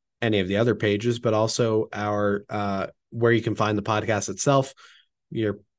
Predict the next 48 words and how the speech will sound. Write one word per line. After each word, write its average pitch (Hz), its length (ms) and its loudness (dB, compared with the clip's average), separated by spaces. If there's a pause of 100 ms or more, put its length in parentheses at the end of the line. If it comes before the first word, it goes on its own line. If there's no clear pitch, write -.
you 120 120 2
know, 90 100 -2
of - 160 -8
course, 107 200 2
already 95 220 2
listening 101 440 0
to 98 200 -2
it, - 80 -4
but 110 240 -2
we're 110 420 2
a-, 131 180 0
available 131 580 4
on, 113 420 -2 (340)
uh, 95 160 -4
Spotify, 135 760 4
Apple 123 280 -4
Podcasts, 107 640 -2
Google 107 260 -4
Podcasts, 101 580 -4 (300)
and 98 160 -4
R 95 120 0
S 92 140 -4
S 95 160 -4
dot 87 160 -6
com 87 240 -10
as 80 120 -10
well. 82 220 -6
So 85 280 -8
that's 101 320 -8
the 107 100 -6
link 104 260 -4
to - 80 -18
kind 101 180 -6
of 90 80 -6
everything 123 480 2 (300)
on 143 220 2
the 139 40 4
social 123 340 -2
media. 117 280 0
Again, 113 260 -2
you 104 140 -6
can 113 80 -8
find 120 240 0
a - 40 -2
picture 110 260 -2
of 98 60 -2
the 98 60 -8
trophy. 98 460 -6